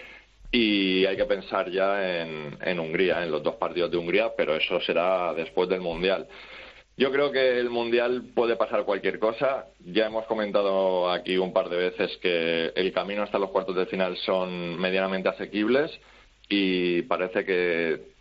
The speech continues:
el futuro es triste porque realmente creo que tendría que haber una estrategia ya clara de lo que vamos a hacer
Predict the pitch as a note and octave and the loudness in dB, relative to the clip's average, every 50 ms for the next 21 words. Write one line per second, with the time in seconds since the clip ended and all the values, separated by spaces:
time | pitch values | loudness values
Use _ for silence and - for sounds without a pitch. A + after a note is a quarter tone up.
0 | _ _ - - - A2 G#2+ F#2 - - G#2+ G2+ F#2+ A#2 C3 C3 - - A2+ C3+ | _ _ -10 -4 -2 -2 -2 -2 -2 0 0 0 2 2 2 2 2 2 0 0
1 | C#3+ - - B2 C3 C#3 - - G2 E2+ F2 F2 E2 E2 E2 E2 F2 F#2 F#2+ G2+ | -2 -2 -2 -2 -2 -2 -2 -2 -2 0 0 0 0 0 0 2 0 0 0 -2
2 | G#2 G#2 - A#2 A2+ A2+ - - - - _ _ _ _ - - - G2+ G#2 A2 | -4 -2 0 0 2 0 0 -4 -8 -18 _ _ _ _ -10 -4 0 2 2 2
3 | A2 A2 A2 G2 G2+ F#2+ F#2 F#2+ G2 F#2+ G2 F#2+ G2 F#2+ G2 G2 F#2+ F#2+ - F#2+ | 2 0 -2 -2 -2 0 2 0 2 2 2 0 0 0 -2 -2 -4 -2 -2 -2
4 | F2+ E2+ F#2 F#2 - - F#2 F2+ F2 E2+ E2 E2 F#2+ F2+ F#2 F#2+ G2 G2+ G2 F#2 | -2 0 0 -2 0 0 2 2 2 2 2 0 2 2 2 2 2 0 0 0
5 | E2+ E2+ E2 D#2+ D2+ E2+ F2+ F2 F2 F#2 E2+ - - F#2+ G2 G2+ - | 0 0 0 0 0 0 0 -2 -2 -2 -2 0 0 0 0 0 -4